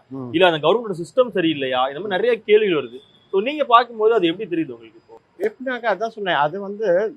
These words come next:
Speaker 1: சிஸ்டம் கிட்ட ஒரு பர்டிகுலர் ப-, ஒரு பவர் இது மட்டும் தான் இருக்கும். இத்தனை கோடி வந்து ஒரே இடத்துக்கு அங்கே வந்தாச்சுனாக்கா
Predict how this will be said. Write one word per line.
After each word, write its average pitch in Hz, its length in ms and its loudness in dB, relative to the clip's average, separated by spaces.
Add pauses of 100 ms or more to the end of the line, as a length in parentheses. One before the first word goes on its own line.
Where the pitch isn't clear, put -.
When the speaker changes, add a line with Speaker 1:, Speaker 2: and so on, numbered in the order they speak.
(100)
Speaker 1:
சிஸ்டம் 254 500 -6
கிட்ட 220 340 -2
ஒரு 202 180 -2 (300)
பர்டிகுலர் 226 580 2 (100)
ப-, 185 260 0
ஒரு 190 200 0
பவர் 185 320 2
இது 185 180 0
மட்டும் 214 260 0
தான் 240 100 -6
இருக்கும். 165 400 -2 (640)
இத்தனை 208 480 -6
கோடி 247 320 8
வந்து 220 240 6
ஒரே 196 200 6
இடத்துக்கு 202 460 2
அங்கே 180 180 0
வந்தாச்சுனாக்கா 151 920 -2